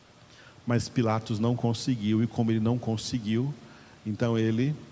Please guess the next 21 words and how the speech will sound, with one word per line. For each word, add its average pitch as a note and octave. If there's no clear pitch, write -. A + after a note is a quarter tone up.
como A#2
qualquer A#2+
político, D#3+
porque C3
uma C#3
das B2+
forças -
que -
os -
políticos -
se -
sustentam D3
é B2
o A2
apoio C#3+
popular, A#2
é B2
a A#2
voz A#2
do A#2+
povo. C3